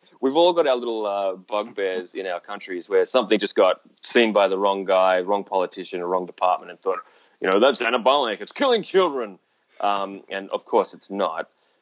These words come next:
Um, and we've got a little bit of that, but to be honest, most of the things that Australia's T G A bans, I kinda <laughs> don't overly disagree with. It's like, ah, fair enough. I, I like using that, but yeah,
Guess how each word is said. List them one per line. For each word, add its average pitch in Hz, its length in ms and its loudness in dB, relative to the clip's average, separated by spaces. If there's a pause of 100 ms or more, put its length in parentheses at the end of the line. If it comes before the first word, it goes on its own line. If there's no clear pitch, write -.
(100)
Um, 95 400 2
and 151 120 -2
we've 269 120 -6
got 285 140 4
a - 20 -4
little 269 160 -8
bit 262 120 -10
of 247 100 -14
that, - 440 0
but 143 180 -4
to 165 60 -20
be 170 140 -4
honest, 180 580 -4
most 170 340 -2
of 170 100 -6
the - 40 -20
things 151 320 0
that 127 120 2
Australia's 120 540 4
T 120 200 0
G 101 200 0
A 104 180 6
bans, 95 580 0 (640)
I - 60 -4
kinda 139 360 0
<laughs> - 120 -6
don't 127 320 0
overly 113 300 -2
disagree 101 580 -6
with. 98 160 -6
It's 92 140 -8
like, 95 160 0
ah, 110 220 4
fair 90 280 -12
enough. 90 220 -16 (160)
I, 101 80 2
I 107 140 2
like 104 300 0
using 90 300 -14
that, 90 260 -10
but 87 180 -10
yeah, 95 280 2